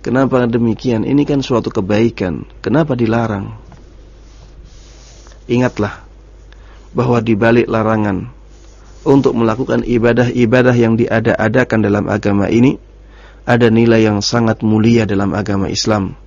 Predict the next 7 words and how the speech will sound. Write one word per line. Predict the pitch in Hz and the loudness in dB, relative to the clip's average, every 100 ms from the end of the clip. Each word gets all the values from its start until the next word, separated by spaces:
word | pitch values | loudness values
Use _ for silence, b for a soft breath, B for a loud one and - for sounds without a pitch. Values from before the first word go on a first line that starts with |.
| - - B B | -20 -20 B B
yaitu | - 101 113 110 | -2 0 0 -2
hifdzuddin, | - 131 120 117 117 98 120 - 113 104 95 110 117 - - - - - - - - - - - - - - - | -2 -2 -2 -2 -2 -2 -4 -2 0 0 -4 -10 -18 -20 -20 -20 -20 -20 -20 -20 -20 -20 -20 -20 -20 -20 -20 -2
yaitu | - 120 117 131 | 4 4 4 2
penjagaan | 110 107 101 98 110 107 98 | 0 0 0 0 0 0 -2
terhadap | 104 107 98 101 - | -4 -4 -4 -4 -4
agama | 95 104 98 90 | -4 -2 -4 -4
ini. | 98 95 | -6 -8